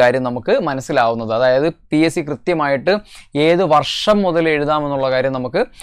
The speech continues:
കൃത്യമായിട്ട് കൊടുത്തിരിക്കും. സി പി യുടെ കാര്യമാണ് പറഞ്ഞു വരുന്നതെന്ന് പറയുമ്പോഴത്തേക്കും, ഇപ്പോൾ ഇതാ കഴിഞ്ഞ രണ്ടായിരത്തി പത്തൊമ്പത് നോട്ടിഫിക്കേഷൻ നമുക്കറിയാം, രണ്ടായിരത്തി ഇരുപത്തിരണ്ട് ഈ പരീക്ഷ വന്നു നമുക്കറിയാം, രണ്ടായിരത്തി ഇരുപത്തിമൂന്നിൽ നോട്ടിഫിക്കേഷൻ വന്നു,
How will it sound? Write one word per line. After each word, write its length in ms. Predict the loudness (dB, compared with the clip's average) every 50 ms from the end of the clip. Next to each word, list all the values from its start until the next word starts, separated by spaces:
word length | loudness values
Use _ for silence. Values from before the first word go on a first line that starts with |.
| -16 -8 -4
കൃത്യമായിട്ട് 460 | -4 -2 0 0 2 2 2 2 2 2 2
കൊടുത്തിരിക്കും. 360 | 0 0 -2 -4 -6 -8 -8 -6
സി 80 | -6 -6 -2
പി 60 | -2 0
യുടെ 120 | 2 4 4
കാര്യമാണ് 300 | 4 2 2 0 0 0 0
പറഞ്ഞു 200 | 0 0 0 -2
വരുന്നതെന്ന് 280 | -4 -2 -4 -4 -4 -2
പറയുമ്പോഴത്തേക്കും, 500 | -2 -2 -2 -4 -4 -4 -4 -4 -4 -4 -6 -10 -16 -20 -14 -6 -2
ഇപ്പോൾ 140 | 2 6 6
ഇതാ 80 | 8 8 6 6
കഴിഞ്ഞ 200 | 4 4 2 2 2
രണ്ടായിരത്തി 380 | 2 4 6 6 4 4 2 2 0
പത്തൊമ്പത് 340 | 0 2 0 0 2 2 2 2
നോട്ടിഫിക്കേഷൻ 540 | 0 0 0 -2 -2 -2 -2 -2 -2 -2 -4 -4
നമുക്കറിയാം, 460 | -4 -2 0 0 2 2 2 2 0 0 -4 -14 -20 -20 -20 -8 -2 0 0
രണ്ടായിരത്തി 520 | 2 6 8 8 8 8 6 4 2 0 0 2
ഇരുപത്തിരണ്ട് 420 | 2 2 2 2 0 0 0 0 2
ഈ 20 | 2 2
പരീക്ഷ 280 | 2 0 -2 -2 -2 -2
വന്നു 140 | 0 0 -2 -2
നമുക്കറിയാം, 480 | -2 -2 0 0 0 2 2 2 2 2 2 0
രണ്ടായിരത്തി 280 | 0 4 4 4 4 4 4 0 -2 -2
ഇരുപത്തിമൂന്നിൽ 580 | 0 -2 -2 -2 -4 -4 -2 -2 -2 -2 -2 -2
നോട്ടിഫിക്കേഷൻ 540 | -2 -4 -4 -4 -4 -4 -4 -4 -4 -4 -4 -6
വന്നു, 120 | -6 -4